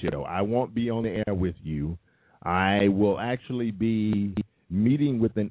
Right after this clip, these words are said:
editor where I will be on the cover of a magazine. So I won't be here live with you. I'll make sure I have your recorded show on, but it's gonna be in my voice,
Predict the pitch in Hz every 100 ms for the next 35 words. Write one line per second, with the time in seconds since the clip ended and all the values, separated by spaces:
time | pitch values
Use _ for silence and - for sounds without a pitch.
0 | - 135 120 90 104 95 92 95 113 107
1 | 95 110 104 90 85 - - 160 78 73
2 | 90 - _ _ _ 101 101 104 98 92
3 | 90 127 110 - - _ _ - 214 -
4 | - 123 151 - 180 170 156 151 147 131
5 | 139 127 120 110 110 - 120 120 120 110
6 | 117 98 95 - 139 131 113 - 135 123
7 | 117 113 117 110 _ _ _ 113 - 120
8 | 104 117 104 117 110 110 120 139 135 -